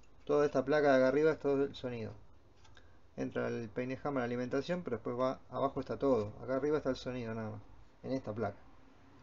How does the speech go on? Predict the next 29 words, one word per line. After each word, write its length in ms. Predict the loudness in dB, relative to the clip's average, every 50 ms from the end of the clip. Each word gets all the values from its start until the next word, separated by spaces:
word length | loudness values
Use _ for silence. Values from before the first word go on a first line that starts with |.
| -20 -20 -20 -20 -20 -20 -20 -18 -18 -18 -16 -16 -16 -16 -16 -16 -16 -18 -18 -12 -6
Ven 120 | -2 -2 0
que 80 | 0
le 80 | 0 0
falta 360 | 0 0 0 0 0 -4 -4 -6 -8 -8
acá. 200 | -4 -2 -2 -2 -2 -6 -12 -16 -18 -18 -18 -20 -20 -20 -20 -20 -18 -18 -18 -18 -18 -16 -16 -16 -16 -16 -16 -14 -10
Faltan 220 | -8 -2 0 0 0
los 120 | 0 -2
Yamaha, 360 | -2 -2 -2 -2 -2 -2 -2
el 80 | -4 -2
Z 200 | -4 -4 -4 -4
ochenta 300 | -2 -2 -2 -2 -4 -4
seguramente. 680 | -4 -4 -2 0 0 0 0 0 0 0 -2 -2 -2 -4 -12 -18 -18 -18 -18 -16 -16 -16 -16 -14 -14 -14 -14 -12 -12 -8 -4
Eh, 360 | -2 -2 0 0 0 -2 -2 -2
pero 180 | 0 2 4 6
bueno, 260 | 6 6 4 2 0 -6 -12 -16 -18 -18 -14 -8
como 140 | -4 0 2
les 140 | 4 4 4
dije, 400 | 2 2 2 4 4 4 2 0 -2
hay 280 | 0 4 4 6 6
un, 600 | 6 4 4 2 0 0 -2 -2 -4 -6 -8 -10 -10 -8
una 220 | -4 -2 0 0 2
más 300 | 2 2 0 0 -2 -2
ahí 120 | -2 0
de 100 | 2 2
Rock 140 | 2 0 0
and 120 | -2 -2
Roll 280 | 2 2 2 2 0 -2
que 60 | -6
apareció. 500 | -6 -6 -6 -8 -8 -8 -10 -10 -10 -10